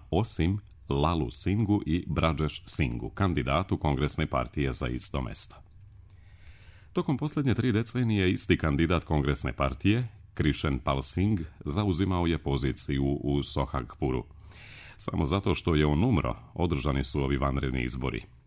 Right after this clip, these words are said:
Nije iznenađujuće što je njegov sin, Brajesh Singh, postao naredni kongresni kandidat i protiv kandidat Shabnam Mausi na tim izborima.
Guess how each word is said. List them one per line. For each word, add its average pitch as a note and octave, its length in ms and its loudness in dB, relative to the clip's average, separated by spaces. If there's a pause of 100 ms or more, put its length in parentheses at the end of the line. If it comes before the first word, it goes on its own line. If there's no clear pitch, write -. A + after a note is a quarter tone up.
(200)
Nije F#2 280 0
iznenađujuće C#2+ 720 0
što - 160 -4
je C2 60 0
njegov C2+ 240 0
sin, C2+ 420 0
Brajesh - 540 -4
Singh, C2+ 420 0
postao E2 420 -2
naredni C2+ 480 0
kongresni C#2 540 -2
kandidat C#2 600 0 (360)
i C2+ 140 0
protiv B2 360 0
kandidat F2 600 -2 (120)
Shabnam E2 540 0
Mausi C#2+ 520 0
na C2 120 0
tim B1+ 220 -2
izborima. A#1+ 440 -6